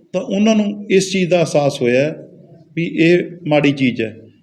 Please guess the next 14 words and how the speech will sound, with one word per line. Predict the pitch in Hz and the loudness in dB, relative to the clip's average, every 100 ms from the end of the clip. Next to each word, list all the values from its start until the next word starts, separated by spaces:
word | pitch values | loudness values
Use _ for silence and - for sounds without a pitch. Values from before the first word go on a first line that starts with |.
| - | -8
ਤੇ | 175 | -6
ਉਹਨਾਂ | 185 202 226 | -2 0 2
ਨੇ | 208 196 | 2 2
ਵੀ | 190 185 | 0 0
ਕਿਤੇ | 185 185 | 0 0
ਨਾ | 180 | 0
ਕਿਤੇ | 175 175 180 | 0 0 0
ਸਾਨੂੰ | 175 165 170 165 160 160 - - - - _ _ _ _ _ _ _ _ - - | 0 0 -2 -4 -4 -8 -14 -20 -20 -20 _ _ _ _ _ _ _ _ -20 -6
ਵਿਸ਼ਵਾਸ | 143 160 165 175 | -4 2 4 4
ਦਿਵਾਇਆ | 156 165 165 | 4 4 4
ਵੀ | 170 185 | 2 0
ਸਾਡੇ | 165 143 165 | 0 2 2
ਜਿਹੜੇ | 165 170 170 | 2 4 4
ਆ | 139 135 - | 2 0 -8